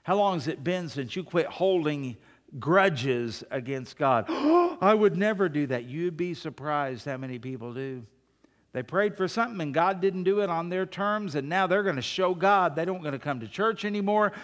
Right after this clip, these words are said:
They're not gonna read their Bible anymore. They're not gonna pray anymore. They're not gonna give anymore. I mean, they'll show Him. You're only hurting yourself, folks. You're forgetting the goodness of God.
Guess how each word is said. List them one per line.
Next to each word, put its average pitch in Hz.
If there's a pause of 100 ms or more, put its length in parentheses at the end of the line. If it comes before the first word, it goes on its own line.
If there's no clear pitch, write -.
(100)
They're 202
not 175
gonna 156
read 160
their 143
Bible 202
anymore. 208
They're 190
not 170
gonna 135
pray 226
anymore. 202
They're 185
not 180
gonna 147
give 202
anymore. 202 (180)
I 196
mean, 190
they'll 247
show 254
Him. 185 (1120)
You're 127
only 190
hurting 180
yourself, 123
folks. - (1200)
You're 120
forgetting 220
the 123 (180)
goodness 214
of 151
God. 107